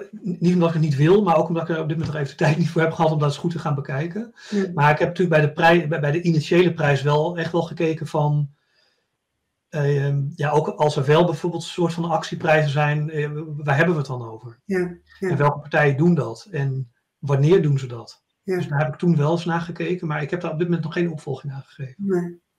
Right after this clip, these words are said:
Speaker 1: Nee.
Speaker 2: Even ook gezien de, de, eh, de tijd, we krijgen meer vragen dan we kunnen, eh, beantwoorden vandaag. Ik, even, even samenvattend, ehm, je kijkt terug op je proces.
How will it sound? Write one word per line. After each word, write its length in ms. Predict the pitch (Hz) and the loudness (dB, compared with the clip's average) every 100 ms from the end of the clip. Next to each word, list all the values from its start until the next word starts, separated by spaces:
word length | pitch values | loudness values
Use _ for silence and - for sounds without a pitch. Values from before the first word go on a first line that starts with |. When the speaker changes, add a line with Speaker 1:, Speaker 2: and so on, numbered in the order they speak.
| - | -14
Speaker 1:
Nee. 140 | 143 - _ - _ _ _ | -14 -14 _ -20 _ _ _
Speaker 2:
Even 320 | 240 247 277 | 0 4 6
ook 100 | 277 | 6
gezien 320 | 269 233 254 240 | 4 2 4 6
de, 340 | 226 226 226 | 6 4 2
de, 100 | 220 | 2
eh, 640 | 214 214 214 208 208 208 202 | 2 2 0 2 2 2 0
de 120 | 190 | 0
tijd, 340 | 226 233 269 | 2 4 4
we 80 | 262 | 4
krijgen 380 | 247 254 240 226 | 4 4 6 6
meer 220 | 262 302 | 8 6
vragen 460 | 294 247 262 254 220 | 4 4 4 2 2
dan 180 | 220 | 2
we 120 | 214 208 | 0 2
kunnen, 400 | 220 208 208 202 | 2 4 4 4
eh, 120 | 190 | 2
beantwoorden 520 | 175 202 185 180 175 | 0 -2 -2 -2 -4
vandaag. 640 | 175 175 175 220 294 - - - - - - | -2 0 2 0 -4 -8 -16 -18 -18 -18 -2
Ik, 240 | 254 - | -2 2
even, 260 | 294 269 - | 2 2 4
even 240 | 269 254 | 4 4
samenvattend, 1000 | - 233 214 180 - 180 175 185 185 175 | 4 6 6 4 0 -4 -2 -2 -2 -2
ehm, 300 | 190 185 190 190 196 - - - _ | -2 -2 -2 -4 -6 -10 -20 -20 _
je 240 | - 247 233 | -6 -4 0
kijkt 300 | 247 254 254 | 4 4 4
terug 220 | 277 269 | 2 4
op 160 | 233 - | 2 2
je 440 | 226 214 214 214 - | 4 4 2 -2 -2
proces. 720 | 214 208 - 190 175 - - | 2 2 2 0 0 -2 -8